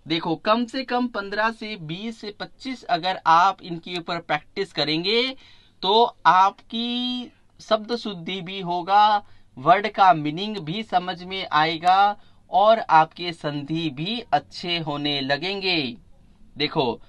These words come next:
हमने अभी डिस्कस किया अ प्लस आ मिलकर आ बनता है। इसमें हमने देखा कि शुभ प्लस आरंभ, शुभारंभ,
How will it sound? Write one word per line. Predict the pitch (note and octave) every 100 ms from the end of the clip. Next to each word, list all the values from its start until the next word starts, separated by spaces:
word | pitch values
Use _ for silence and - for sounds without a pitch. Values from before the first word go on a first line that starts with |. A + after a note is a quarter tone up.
| - -
हमने | C#3 D#3 F3+ G#3+ A3 _ -
अभी | D3 E3
डिस्कस | D#3+ C#3+ C#3+ - D3+ -
किया | D3+ C#3 C3+ D#3 A3+ - - _ _ -
अ | G#3+ B3+ B3+
प्लस | - F3 F3+ - - -
आ | C#3 E3+ G3
मिलकर | G3 E3 D#3 B2 A2 -
आ | C#3+ E3+ G#3+
बनता | F3 C#3 C3+ C3+ C3
है। | C3+ G3+ E3+ A2+ - - - - -
इसमें | F#3 - G#3 A3+
हमने | G#3+ E3+ E3+ D#3+ D3+ D#3+ A3 - - _ -
देखा | C#3 F3 - C#3 C3+ F3 A3 - _ _
कि | G#3+ A3+ B3 B3+ - - _ -
शुभ | - C4+ B3+ C4
प्लस | C#4 C4+ G3 G#3 A3 -
आरंभ, | - B3+ D3+ F#3 A#3+ F3
शुभारंभ, | C#3 - E3+ D#3 D3+ C#3+ C#3+ G3+ G3 A#2+